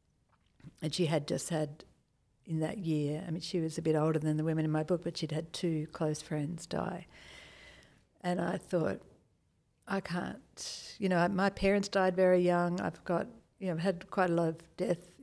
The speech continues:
in the family thing, but I, until my friend Georgia Blaine died a couple of years ago, uh, a writer that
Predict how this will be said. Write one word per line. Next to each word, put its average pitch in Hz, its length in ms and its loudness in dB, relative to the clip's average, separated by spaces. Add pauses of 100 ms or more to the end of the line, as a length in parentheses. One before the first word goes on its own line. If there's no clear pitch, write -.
in 165 140 0
the 156 100 0
family 185 420 2
thing, 165 280 -4
but 160 200 -2 (1400)
I, 180 640 2 (1000)
until 202 260 2
my 202 100 8
friend 185 260 2
Georgia 180 280 6
Blaine 165 340 4
died 160 240 2
a 151 60 -4
couple - 260 -4
of 165 120 -2
years 160 260 0
ago, 151 360 0 (640)
uh, 160 360 0
a 165 60 -4
writer 160 420 0
that 175 260 -4